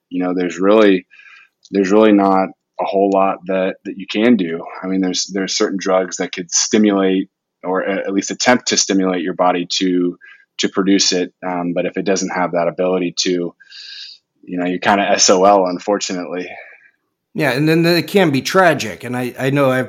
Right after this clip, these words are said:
Speaker 2: I know friends of mine, people, a guy I used to fish with is a type one diabetic who won't go fish alone because if he had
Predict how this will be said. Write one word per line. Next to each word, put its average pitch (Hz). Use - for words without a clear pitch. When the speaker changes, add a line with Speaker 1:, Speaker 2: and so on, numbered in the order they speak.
Speaker 2:
I 143
know 143
friends 147
of 131
mine, 127
people, 135
a 120
guy 143
I -
used 139
to 104
fish 151
with 113
is 104
a 104
type 117
one 127
diabetic 120
who 123
won't 117
go 113
fish -
alone 95
because 107
if -
he 131
had 117